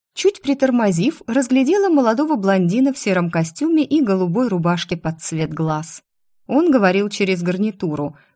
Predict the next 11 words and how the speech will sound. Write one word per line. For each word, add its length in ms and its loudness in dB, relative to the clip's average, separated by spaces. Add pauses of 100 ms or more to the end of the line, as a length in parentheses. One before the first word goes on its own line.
при 140 2
этом 280 0
хмуро 380 0
листая 500 -2
папку 380 -4
с 40 -6
документами. 920 0 (800)
«Была 320 6
создана 480 2
индивидуальная 800 2
композитка. 800 -2